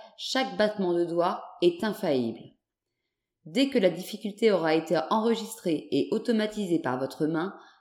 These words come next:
alors recommencez. Toujours main séparée, le passage lentement, puis plus rapidement.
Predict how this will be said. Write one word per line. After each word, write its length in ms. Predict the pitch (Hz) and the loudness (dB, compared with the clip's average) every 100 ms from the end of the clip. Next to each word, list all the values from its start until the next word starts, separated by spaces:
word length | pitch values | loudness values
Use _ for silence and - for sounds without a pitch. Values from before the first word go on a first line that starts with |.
| - | -2
alors 320 | 165 165 165 | 4 6 4
recommencez. 840 | 170 208 202 170 156 - 127 - _ _ _ _ - | 2 0 0 0 -2 -4 -6 -8 _ _ _ _ -6
Toujours 320 | 254 226 240 | -2 2 2
main 120 | 220 | 2
séparée, 640 | 208 - - 143 156 202 - _ _ | 0 -2 -2 -2 -2 -4 -8 _ _
le 260 | - 170 190 | 0 4 4
passage 500 | 208 226 - 160 143 | 2 -2 2 2 2
lentement, 680 | 190 240 220 185 175 220 - | -2 0 0 2 0 -2 -12
puis 220 | - 226 214 | -6 -4 -4
plus 200 | - 220 | -2 0
rapidement. 680 | 180 - 160 135 117 - | 0 -2 -4 -2 -4 -6